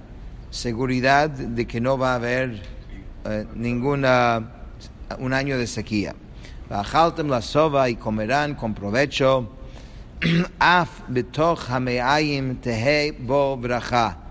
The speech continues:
Incluso dentro de las entrañas habrá bendición en el alimento.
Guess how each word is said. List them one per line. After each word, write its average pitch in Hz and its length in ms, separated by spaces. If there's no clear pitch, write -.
Incluso 160 640
dentro 160 500
de 127 120
las 123 220
entrañas 135 840
habrá 127 340
bendición 139 760
en 131 120
el 123 100
alimento. 117 680